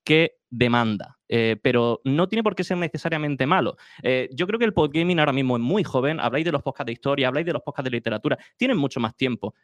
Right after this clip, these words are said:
que el podgaming. El podgaming tiene que madurar y tiene que evolucionar. Y parte de esa evolución pasa por la especialización. Es verdad lo que decíais de la cámara de resonancia,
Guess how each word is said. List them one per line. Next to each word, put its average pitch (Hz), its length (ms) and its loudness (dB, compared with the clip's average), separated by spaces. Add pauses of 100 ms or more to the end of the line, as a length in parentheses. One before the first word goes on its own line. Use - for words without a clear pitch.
que 131 80 2
el 107 80 -2
podgaming. 104 500 -6
El 139 140 -2
podgaming 180 360 2
tiene 196 140 0
que 196 80 -2
madurar 170 340 0
y 143 60 -6
tiene 165 160 -6
que 160 60 -2
evolucionar. 131 560 0
Y 135 180 -2
parte 196 320 -2
de 233 80 2
esa 196 320 0 (220)
evolución 147 560 2
pasa - 340 0
por 185 180 2
la 151 200 2
especialización. 113 840 -4 (240)
Es 123 120 0
verdad 135 340 4
lo 113 80 -2
que 110 80 -2
decíais 113 320 0
de 104 80 -4
la 95 80 -2
cámara 120 260 2
de 120 60 2
resonancia, 143 540 2